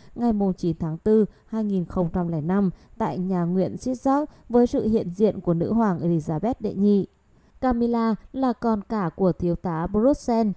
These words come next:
và vợ là Rosalind Cubitt, con gái của Roland Cubitt,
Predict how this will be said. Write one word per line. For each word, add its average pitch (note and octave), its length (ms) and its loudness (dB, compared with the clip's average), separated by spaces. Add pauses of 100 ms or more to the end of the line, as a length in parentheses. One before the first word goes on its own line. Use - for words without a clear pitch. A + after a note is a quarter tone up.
(100)
và A#3 240 2
vợ G#3+ 340 0
là A#3 320 0
Rosalind G#3 680 2
Cubitt, C#4+ 380 0 (280)
con - 180 2
gái E3 200 -2
của F3+ 280 4
Roland F#3+ 480 2
Cubitt, A3+ 380 -2